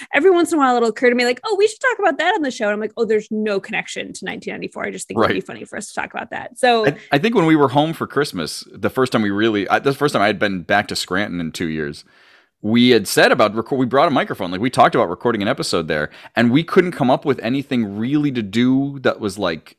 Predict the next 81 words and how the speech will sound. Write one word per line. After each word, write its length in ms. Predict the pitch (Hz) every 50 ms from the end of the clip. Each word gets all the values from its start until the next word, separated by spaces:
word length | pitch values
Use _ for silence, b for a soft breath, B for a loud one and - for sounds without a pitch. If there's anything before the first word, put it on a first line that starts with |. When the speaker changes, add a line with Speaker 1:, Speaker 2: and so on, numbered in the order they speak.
| _
Speaker 2:
interesting. 800 | 120 131 143 - - 175 170 - - 175 170 170 170 170 170 165 b b b b b b b b b
But 120 | 143 151
we 80 | 170 180
also 160 | 185 175 165
had 80 | 143 123
all 120 | 120 113
people 320 | - - 156 170 165 165 156
with 120 | 160 156
us, 120 | - 156 -
so 100 | - 127
we 40 | 110
were 60 | 113
like, 200 | 107 101 - - -
all 140 | 95 113
of 80 | 117 104
our 80 | 87 80
relatives, 400 | 80 95 110 127 123 120 113 110
like, 80 | 104 82
"Do 60 | 92
we 80 | 104
wanna 220 | 107 101 117 120 113
do 100 | 98 104
something 260 | - 123 110 - 98
with 140 | 90 85 -
them?" 180 | 131 143 139
And 120 | 123 120 120
everything 300 | 117 139 147 160 180 165
we 80 | 151 135
Speaker 1:
Yeah. 40 | 117
Speaker 2:
brought 140 | 135 143
up, 80 | 180 170
we're 80 | 160 139
like, 140 | 131 -
"This, 140 | - 135 - - _ - 131 120 - -
we, 140 | - 139 139 - _ _ _ _ -
there's, 200 | 120 139 147 -
there's 180 | - 143 131
no 80 | 147 165
relation 460 | 156 131 131 127 123 156 147 - 135 110
to 120 | 110 110 -
the 100 | 107 117
way 140 | 117 127 120
the 100 | 110 104
show 260 | - - 151 170 190
works. 320 | 139 95 82 76 - - -
There's 160 | 113 113 123
no 140 | 139 151 151
real 340 | 139 127 123 135 160 160 143
nineteen 320 | 151 139 139 - 147 127
ninety-four 400 | 123 120 113 110 - - 120 110
thing 220 | 107 - 175 185 170
here." 120 | 127 98
Like, 160 | 92 98 -
we 100 | - 208
could 140 | 202 220 156
find 180 | - 160 139 -
something 220 | - 139 139 135
that 80 | 131 127
was 140 | 113 101 -
just 260 | - 123 120 - -
in 220 | 95 113 151 170
nineteen 360 | 147 120 107 104 95 98 101 98
ninety-four 500 | 95 92 90 87 82 - - 82 90 101
and 80 | 101
then 120 | 95 95 95
be 120 | 92 95
like, 180 | 95 92 - -
Speaker 1:
<laughs> 440 | 320 302 - - 247 262 233 - -
Speaker 2:
"And 120 | - 104 110
we 80 | 135
were 140 | 160 185 202
also 260 | 214 240 196 - 135
there." 180 | 113 110 101 104
And 80 | 117
then 80 | 131 127
we 80 | 127 123
just 120 | 113 -
talk 160 | - 120 107 -
about 120 | 95 87
whatever, 320 | - 104 135 139 107 90
but 320 | 82 78 90 87 82 -